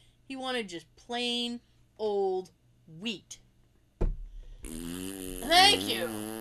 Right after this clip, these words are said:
I sat there and I was like, "These are the oldest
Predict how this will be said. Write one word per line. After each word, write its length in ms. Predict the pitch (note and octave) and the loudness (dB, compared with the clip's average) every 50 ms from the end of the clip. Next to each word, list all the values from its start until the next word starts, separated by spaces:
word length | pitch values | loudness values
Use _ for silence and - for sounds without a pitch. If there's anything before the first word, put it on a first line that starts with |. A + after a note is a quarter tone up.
| A2 A2+ A2 G#2+ A2 A2 G#2+ G#2 A2+ A#2+ A2 G#2+ A2+ - - - - - - - - - - - - - | -8 -8 -8 -10 -10 -12 -12 -12 -12 -12 -12 -12 -14 -14 -16 -20 -20 -20 -20 -20 -20 -20 -20 -20 -10 -2
I 160 | - D4 E4+ | 2 2 2
sat 340 | G4 - - B4 A4 A#4 A#4+ | 2 2 6 8 8 8 8
there 160 | A4 F4+ D4+ | 6 6 6
and 100 | C4+ B3 | 6 6
I 100 | A#3 A3+ | 4 4
was 160 | A3+ A3+ A3 G#3+ | 4 0 -2 0
like, 380 | A3 G#3+ G#3 G3 F#3+ - - - - _ _ _ - - - - - - - _ _ _ _ _ | 0 2 2 2 0 -2 -8 -16 -20 _ _ _ -20 -20 -20 -20 -20 -20 -20 _ _ _ _ _
"These 220 | C4 D#4 F4 - | -10 -8 -6 -6
are 60 | A4+ | -4
the 220 | G#4 G#4 E4+ - - _ _ _ | -4 -4 -4 -4 -8 _ _ _
oldest 640 | G3+ A3 A3+ A3+ A3+ G3+ A3 A3 G#3+ G#3+ - - - | 0 0 2 2 0 0 0 0 0 -2 -6 -10 -12